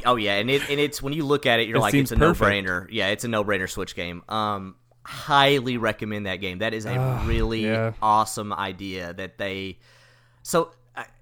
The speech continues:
Speaker 1: you probably know the premise, but for anybody listening that
Speaker 2: Yeah,
Speaker 1: might
Speaker 2: go
Speaker 1: not
Speaker 2: for
Speaker 1: know
Speaker 2: it.
Speaker 1: the premise or kinda wants to get pitched on it, basically, it is your typical. It has your elements of a typical roguelike dungeon crawler to where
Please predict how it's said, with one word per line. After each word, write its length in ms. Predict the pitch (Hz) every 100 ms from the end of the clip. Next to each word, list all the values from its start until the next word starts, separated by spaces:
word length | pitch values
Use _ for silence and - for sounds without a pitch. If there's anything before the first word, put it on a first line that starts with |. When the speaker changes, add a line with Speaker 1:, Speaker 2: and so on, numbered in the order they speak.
| -
Speaker 1:
you 120 | 160
probably 220 | 202 180
know 100 | 156
the 80 | 147
premise, 320 | 143 120 117
but 140 | - 107
for 100 | 113
anybody 260 | 117 120
listening 440 | 110 107 - 104 104
that 60 |
Speaker 2:
Yeah, 100 | 127
Speaker 1:
might 80 | 107
Speaker 2:
go 60 | 113
Speaker 1:
not 80 |
Speaker 2:
for 20 | 104
Speaker 1:
know 80 |
Speaker 2:
it. 40 | 104
Speaker 1:
the 60 |
premise 500 | - 110 98 95 92
or 160 | 104 98
kinda 200 | - 107
wants 200 | 104 98
to 80 | -
get 120 | 98
pitched 240 | - 92 -
on 120 | 92
it, 80 | 90
basically, 540 | 107 117 135 127 117 107 120
it 140 | 117
is 220 | 113 104
your 100 | 107
typical. 680 | - 160 165 - 147 139 135 - - -
It 100 | 135
has 260 | 135 165 165
your 100 | 160
elements 420 | 139 139 131 131
of 80 | 113
a 40 | 104
typical 500 | - 120 127 123 107
roguelike 800 | 107 110 110 107 104 104 - - - - - -
dungeon 600 | 110 110 110 110 98 98 104
crawler 580 | - 101 90 87 90 95
to 140 | -
where 500 | 101 98 98 98 95